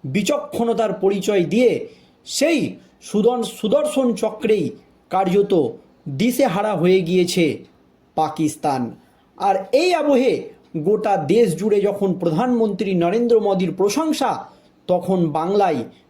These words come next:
তৃণমূল কংগ্রেসে একেবারে বড়সড় ভাঙন। একাধিক হেভিওয়েট দাপুটে তৃণমূল নেতা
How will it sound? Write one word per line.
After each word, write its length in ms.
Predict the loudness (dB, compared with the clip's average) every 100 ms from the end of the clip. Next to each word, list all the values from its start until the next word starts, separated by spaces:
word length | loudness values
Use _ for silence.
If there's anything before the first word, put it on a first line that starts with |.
| _
তৃণমূল 540 | -2 2 2 2 2 0
কংগ্রেসে 680 | 0 0 2 0 2 0 0 -8 -20 _ _ -8
একেবারে 680 | -6 0 2 2 -2 -2 -6 _ _ _ -4
বড়সড় 640 | 2 2 2 0 2 2 2
ভাঙন। 520 | -2 -2 -2 -4 -8 _ _ -20 _
একাধিক 680 | -6 -4 -2 4 4 2 -8 -18 _ _ 0
হেভিওয়েট 640 | 2 4 6 6 6 0 -8 -6
দাপুটে 560 | -4 -4 -4 0 0
তৃণমূল 540 | 0 -2 0 2 2 4
নেতা 640 | 2 2 0 -2 -4